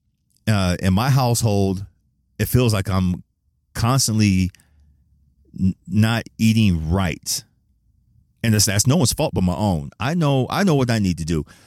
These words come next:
But, you know, living with someone else, you kinda, you, I, I really feel I have to look out for them too.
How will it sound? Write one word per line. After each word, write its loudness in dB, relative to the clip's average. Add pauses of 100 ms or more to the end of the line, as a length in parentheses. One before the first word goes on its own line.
(260)
But, 0
you 0
know, 2 (160)
living 2
with 0
someone 0
else, -2
you -4
kinda, 0
you, 0
I, -6
I -2
really 2
feel 0
I 0
have -4
to -4
look 0
out -4
for -6
them -2
too. -4